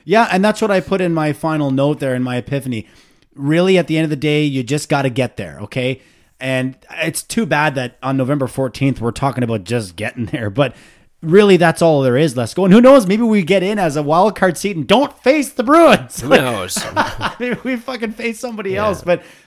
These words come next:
Speaker 1: my, my biggest concern and my worry is that we'll go through the season, everything will be, you know, fine to above mediocre, and we get in,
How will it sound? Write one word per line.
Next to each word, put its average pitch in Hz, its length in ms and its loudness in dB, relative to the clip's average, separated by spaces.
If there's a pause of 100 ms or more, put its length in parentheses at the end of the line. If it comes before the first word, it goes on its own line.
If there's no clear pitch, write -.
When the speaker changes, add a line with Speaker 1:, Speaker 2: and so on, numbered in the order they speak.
Speaker 1:
my, 196 340 -2
my 170 200 -2
biggest 185 360 -4
concern 170 540 -6
and 151 100 -6
my 139 240 -6
worry 127 720 -2
is 123 240 -10
that 123 300 -6 (260)
we'll 131 160 -4
go 156 220 2
through 185 180 -4
the 175 80 -2
season, 165 480 -6
everything 143 340 -8
will 139 80 -4
be, 127 300 -6 (140)
you 147 100 -6
know, 131 160 -4
fine 156 540 -2
to 147 180 -2
above 139 420 0
mediocre, 151 640 0
and 135 120 -4
we 117 100 -8
get 123 200 -6
in, 175 380 -2